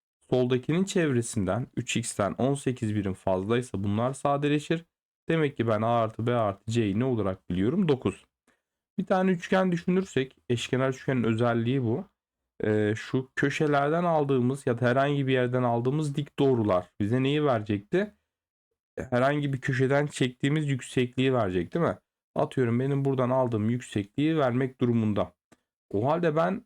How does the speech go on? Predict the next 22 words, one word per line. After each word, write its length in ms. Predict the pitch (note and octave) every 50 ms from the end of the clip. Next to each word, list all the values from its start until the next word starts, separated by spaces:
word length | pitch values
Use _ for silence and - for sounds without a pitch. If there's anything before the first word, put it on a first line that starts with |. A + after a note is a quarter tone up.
| _ _ _
üçünün 380 | B2+ B2 - - D3 D3+ E3 F3
toplamını 640 | E3+ - - - - - D#3 D#3 D#3 D#3+ F3+ F#3
zaten 520 | E3+ E3+ E3+ D3 C3+ C3+ - E3 E3+ D#3
dokuz 320 | C#3+ C#3 - - E3+ E3 D#3
biliyorsam 440 | D#3 C#3 B2+ A#2+ A#2 - - G2 F#2+
arkadaşlar, 640 | F2+ F2 F#2 - - F2+ G2+ G#2+ - E3+ F#3 G3+ - _ _ _ _ _ _ _ _
şuradaki 380 | - D#3 D3+ D#3 D3+ - - D3
yüksekliğimizin 880 | D3 D#3 D3+ - - - F3+ - - - A#2+ A2+ A2 G#2 G#2+ A2+ B2
ne 40 | C3+
olduğunu 380 | D3 D3+ C#3+ C3 B2+ A#2 G#2+ G2
biliyorum, 420 | G2+ G2 G2+ G2+ A#2+ E3+ A3 A3
dokuz. 340 | F3+ D3 - - G2 - - _ _ _ _ _ _ _ _
Şurası 300 | C3+ C#3 D3+ D3+ D3 C#3
zaten 380 | C#3+ D3 D#3 D#3 - D#3+ C#3+ -
altmış, 560 | - - G#2+ - _ - G#2+ C3+ - - -
burası 300 | - A#2+ B2 A#2+ - -
otuzdu. 440 | - A2+ A2+ - - C3 A#2+ A2+ A#2
Altmışın 400 | A2 A2 - - B2 - - C#3+
karşısı 600 | C3+ - C#3 C3 B2 B2 - - - - C3 B2
dokuzsa 500 | A#2+ A2+ A#2 - _ - - - E3 E3
otuzun 460 | - - A#2 B2 - - - C#3+ C#3+
karşısı 720 | C3+ - - A#2 G#2+ G#2+ - G#2+ G#2 - - C3+ D#3+ F#3+